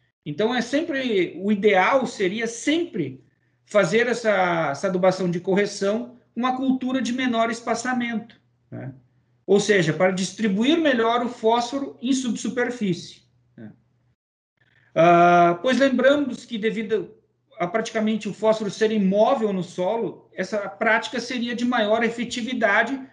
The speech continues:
do que uma correção a lanço, como normalmente fazem.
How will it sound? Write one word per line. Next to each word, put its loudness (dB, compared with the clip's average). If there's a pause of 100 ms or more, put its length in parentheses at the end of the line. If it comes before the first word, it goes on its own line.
(140)
do -4
que -2
uma 2
correção -4 (140)
a 0
lanço, 4
como -2
normalmente 2
fazem. -6